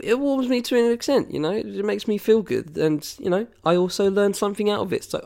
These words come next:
I get something out of it. So, again, if you wanna come on the show, if you wanna email the show, I'll, I'll put the links down in the description. I'll put it late, uh, put it at the end of the show.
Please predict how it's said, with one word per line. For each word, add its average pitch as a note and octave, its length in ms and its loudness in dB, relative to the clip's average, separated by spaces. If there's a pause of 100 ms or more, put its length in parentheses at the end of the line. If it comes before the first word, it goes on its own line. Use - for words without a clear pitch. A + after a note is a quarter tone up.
I F3+ 100 -4
get C3 180 -4
something - 400 -10
out - 100 -16
of - 140 -20
it. - 180 -16
So, E3+ 380 0 (340)
again, D#3+ 500 0 (1080)
if C#4 260 -2
you G3 380 -2
wanna F3+ 280 4
come E3+ 260 0
on E3+ 80 4
the E3+ 60 2
show, B2+ 560 0 (420)
if G#3 200 -2
you C#4 100 4
wanna A#3 240 2 (100)
email G3 420 2
the B2+ 100 -4
show, A2+ 460 0
I'll, C3+ 440 2
I'll C3+ 180 4
put D3+ 220 2
the B2+ 80 2
links B2 380 -2 (120)
down B2 140 0
in A#2+ 60 0
the A#2 60 -4
description. A#2 420 -4
I'll A#2 220 -4 (380)
put C3+ 140 4
it A#2 140 2
late, G#2+ 420 -2
uh, A#2 140 0
put B2 200 0
it A2 100 -8
at A2+ 40 -8
the A#2 100 -4
end A#2 120 -6
of A2+ 80 -8
the A2+ 40 -10
show. A2+ 300 -2